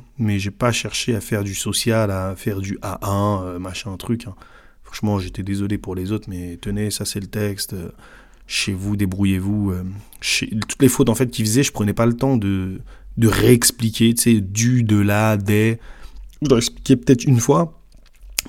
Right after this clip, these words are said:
mais quand la faute était trop fréquente, je passais, en fait, je m'en foutais. Et du coup, en fait, il y avait des élèves qui étaient un peu mis à l'écart,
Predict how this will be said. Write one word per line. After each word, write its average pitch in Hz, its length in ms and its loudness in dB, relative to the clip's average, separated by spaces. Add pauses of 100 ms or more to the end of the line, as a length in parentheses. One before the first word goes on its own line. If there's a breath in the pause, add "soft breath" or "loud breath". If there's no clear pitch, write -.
mais 117 60 -6
quand 123 120 2
la 120 120 4
faute 123 180 0
était 117 180 -2
trop 117 200 0
fréquente, 139 500 -4 (420 soft breath)
je 101 340 -4
passais, 113 420 -2
en 92 80 -6
fait, 98 160 -6
je 95 60 -10
m'en 95 100 -6
foutais. 123 320 -6 (640 soft breath)
Et 113 40 -4
du 98 140 -8
coup, 123 140 -2
en 120 80 2
fait, 120 260 -4
il 104 40 -4
y - 20 -4
avait 98 100 -4
des 101 220 -2
élèves 117 220 -2
qui - 120 -8
étaient 101 160 -6
un 98 60 -6
peu - 160 -4
mis 113 400 2
à 98 80 -4
l'écart, 101 400 -6